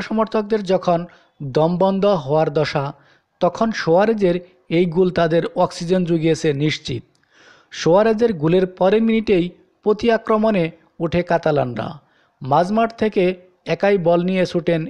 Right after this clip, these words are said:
স্প্যানিশ জায়ান্টদের আর্জেন্টাইন ফুটবল জাদুকর লিওনেল মেসি। ডি বক্সের ভেতর অ্যাটলেটিকোর তিনজন ডিফেন্ডার তাকে ঘিরে ধরে, কিন্তু মেসিকে রোখে সাধ্য কার?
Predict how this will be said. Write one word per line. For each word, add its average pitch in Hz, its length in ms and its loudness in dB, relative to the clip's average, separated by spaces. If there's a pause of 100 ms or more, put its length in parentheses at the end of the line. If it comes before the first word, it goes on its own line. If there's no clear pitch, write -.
(200)
স্প্যানিশ 208 320 -2 (100)
জায়ান্টদের 180 460 2 (480)
আর্জেন্টাইন 180 560 0 (140)
ফুটবল 160 460 0
জাদুকর 156 440 0 (400)
লিওনেল 143 440 2
মেসি। 131 300 -6 (600)
ডি 143 240 -2
বক্সের 220 440 2
ভেতর 190 300 2 (480)
অ্যাটলেটিকোর 226 580 0 (140)
তিনজন 196 320 0 (120)
ডিফেন্ডার 180 460 0 (420)
তাকে 156 240 0 (100)
ঘিরে 131 260 0
ধরে, 113 200 -2 (640)
কিন্তু 233 300 0 (300)
মেসিকে 185 400 0
রোখে 196 300 2 (460)
সাধ্য 143 300 -2 (140)
কার? 123 240 -2